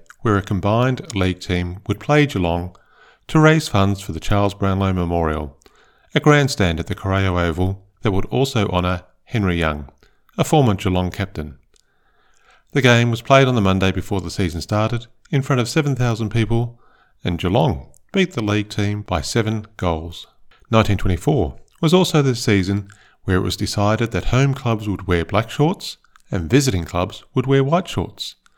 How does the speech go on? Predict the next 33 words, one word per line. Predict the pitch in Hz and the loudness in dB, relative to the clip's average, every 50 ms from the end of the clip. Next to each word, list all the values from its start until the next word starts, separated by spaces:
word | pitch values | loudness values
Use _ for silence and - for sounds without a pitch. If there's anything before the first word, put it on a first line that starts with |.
| _ _ _ _ _ _ _ _ | _ _ _ _ _ _ _ _
This | - 214 - - | -2 0 2 2
would | - 170 | 4 4
allow | 160 143 127 120 120 120 123 | 4 4 4 4 4 2 2
players | 123 - 110 98 95 92 92 95 - - | 0 0 0 0 2 2 0 -2 -4 -8
to | - - 92 | -10 -6 -4
more | 90 92 95 - - | -2 -2 -2 -2 0
easily | 123 135 147 143 143 143 143 139 | 0 0 2 0 0 0 0 0
distinguish | 135 131 - - - 135 120 90 78 - - | 0 -2 -2 -2 0 0 0 0 -2 -4 -6
between | - 92 - - 101 98 101 | -8 -2 0 2 2 2 2
the | 98 95 | 0 -2
two | - - 107 104 104 - | -2 0 0 0 0 -2
competing | - 104 95 104 104 101 110 101 | -4 -4 -2 -2 -2 -2 -2 -4
teams. | 92 - 123 117 101 82 80 76 71 - - _ _ _ _ - _ _ _ _ _ _ _ _ _ _ _ _ | -2 -2 -2 -2 -2 -2 -6 -8 -12 -14 -18 _ _ _ _ -20 _ _ _ _ _ _ _ _ _ _ _ _
There | - 190 143 | 0 2 4
had | 117 202 240 - | 4 2 4 4
been | 151 127 107 | 4 4 4
a | 95 98 | 4 2
letter | 120 131 - 95 | 2 2 2 0
to | 87 - 98 | -2 -2 -4
the | 92 87 | -4 -4
Sporting | - - 123 127 - 139 135 | -4 -2 0 0 2 0 0
Globe | 98 92 87 82 80 - - - | 0 0 0 -2 -2 -2 -6 -6
by | - 87 87 87 | -4 -2 -2 -2
a | 87 | -4
Mister | 90 101 - - - 85 | -4 -6 -6 -8 -10 -4
J | - - 98 95 92 | 0 0 2 2 0
Campbell | 95 110 113 120 127 110 95 80 82 82 - - - _ _ _ _ _ _ | 0 -2 -2 -2 0 -2 -2 -4 -4 -6 -10 -14 -20 _ _ _ _ _ _
from | - 143 131 | -2 0 2
North | 131 139 139 135 - | 2 2 2 2 2
Melbourne | 139 147 165 147 104 80 82 | 2 2 4 2 2 0 0
a | |
year | 85 95 104 107 101 104 | 0 2 2 2 4 2
earlier, | 120 131 131 107 78 76 71 | 2 2 0 0 0 -2 -6